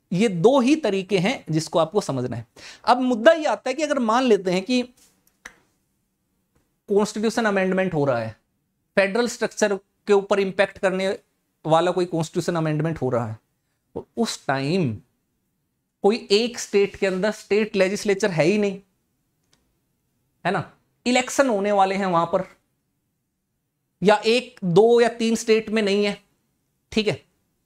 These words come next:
तो उन दोनों के इलेक्शन का वेट नहीं किया जाएगा कि यार कि पहले इनका इलेक्शन हो जाने दो, फिर वेट करेंगे, फिर आ जाएगा,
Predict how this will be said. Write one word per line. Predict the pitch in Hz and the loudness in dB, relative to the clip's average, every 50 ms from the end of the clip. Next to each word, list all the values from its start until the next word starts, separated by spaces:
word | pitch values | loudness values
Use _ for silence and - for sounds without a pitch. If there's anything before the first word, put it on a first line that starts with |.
| _ _ _ - _ _ _ _ _ _ _ _ _ _ - _ _ - | _ _ _ -20 _ _ _ _ _ _ _ _ _ _ -20 _ _ 0
तो | 269 | 0
उन | 277 277 - 285 311 339 330 311 269 - - _ _ _ - | 0 2 0 0 2 2 2 0 -2 -6 -14 _ _ _ -8
दोनों | 180 160 185 202 220 240 262 269 254 | -2 0 0 2 2 2 2 2 2
के | 262 294 | 0 -4
इलेक्शन | 302 294 208 214 208 208 208 - - 220 233 233 | -4 0 0 2 2 2 0 0 -4 -4 0 2
का | 285 | 0
वेट | 254 202 170 190 226 233 226 | 0 2 2 2 0 0 0
नहीं | 165 180 240 240 | -4 -4 -2 0
किया | 262 247 220 | 0 0 2
जाएगा | 214 202 196 190 190 | 2 0 0 0 0
कि | 190 208 | 0 -2
यार | 208 202 | -2 -2
कि | 202 208 | -4 -4
पहले | - 170 160 180 | -2 -2 -2 -2
इनका | 180 185 190 185 | -2 -2 0 0
इलेक्शन | 180 180 180 175 - - 214 190 | 0 0 -2 -2 -4 -6 -6 -4
हो | 160 143 160 170 | -4 -4 -4 -2
जाने | 165 165 160 165 160 | -2 -2 -2 -4 -4
दो, | 160 175 170 | -4 -4 -4
फिर | 151 - 196 180 180 | -4 -4 -2 -2 -2
वेट | 170 170 170 160 165 - | 0 -2 -2 -4 -4 -4
करेंगे, | - 160 156 156 160 170 | -4 -4 -2 -2 -4 -4
फिर | 165 - 214 214 214 - | -4 0 -2 -2 -2 0
आ | 143 143 147 | -2 -2 -2
जाएगा, | 147 156 151 147 151 151 143 139 | 0 0 0 2 2 0 -2 -2